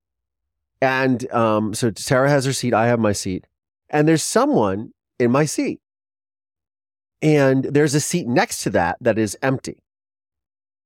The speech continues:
and it's a woman. And, uh, I said to her,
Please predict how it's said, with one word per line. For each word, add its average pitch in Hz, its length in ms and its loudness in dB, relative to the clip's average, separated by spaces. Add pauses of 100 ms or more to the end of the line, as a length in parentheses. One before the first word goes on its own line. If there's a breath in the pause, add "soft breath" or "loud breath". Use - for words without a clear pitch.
(180)
and 135 600 0 (360)
it's 123 160 0
a 175 60 2
woman. 113 340 0
And, 110 460 0
uh, 101 400 0
I 110 80 -4
said 117 300 -6
to 113 80 -4
her, 92 400 -2